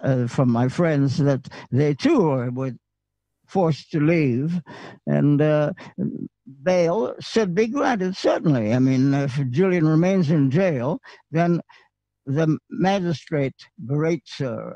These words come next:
who talked about not having extradition, uh, to the United States because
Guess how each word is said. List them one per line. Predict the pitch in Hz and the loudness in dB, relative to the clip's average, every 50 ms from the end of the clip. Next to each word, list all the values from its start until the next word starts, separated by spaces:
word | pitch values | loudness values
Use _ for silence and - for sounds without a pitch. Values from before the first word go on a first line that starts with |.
| - - | -10 -6
who | 135 139 143 135 - - | -4 -4 -4 -4 -4 -4
talked | 175 170 160 147 - 156 | -4 -4 -4 -2 -4 -4
about | 135 123 143 139 127 - - _ _ _ _ _ _ | -2 0 0 -2 -2 -4 -6 _ _ _ _ _ _
not | 123 143 180 196 190 160 | 0 0 2 2 2 2
having | 151 170 175 160 156 147 147 | 2 2 2 0 0 2 2
extradition, | 151 151 139 - - 156 135 135 160 151 135 - 151 131 131 135 135 131 120 113 117 120 123 120 104 | 0 0 -4 -4 -4 -2 0 0 0 0 -2 -2 -2 0 2 2 2 0 -2 -4 -8 -8 -10 -10 -10
uh, | - - _ _ _ _ _ _ - | -12 -16 _ _ _ _ _ _ -4
to | 156 156 | -2 -2
the | 143 156 | 0 0
United | 160 156 156 156 156 143 | 0 0 0 -2 -2 -4
States | - - 165 147 143 - - | -4 -2 0 0 0 -2 -2
because | 156 156 135 - 170 160 151 127 117 | -4 -2 0 0 0 0 0 -2 -6